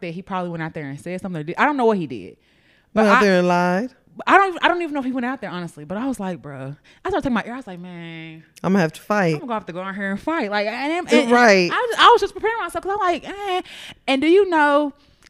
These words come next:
Speaker 1: I, I went out there. Nobody was out there. I left.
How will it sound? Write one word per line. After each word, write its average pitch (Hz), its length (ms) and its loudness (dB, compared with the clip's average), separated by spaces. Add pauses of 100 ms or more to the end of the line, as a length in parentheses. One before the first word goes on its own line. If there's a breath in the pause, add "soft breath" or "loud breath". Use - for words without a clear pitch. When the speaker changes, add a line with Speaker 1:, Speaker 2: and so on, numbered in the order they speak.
(100)
Speaker 1:
I, 247 260 4
I 202 120 4
went 262 120 2
out 311 120 0
there. 277 100 -2
Nobody 208 220 -6
was 247 100 -10
out 202 160 -10
there. 151 260 -12 (880)
I 196 120 4
left. 156 480 0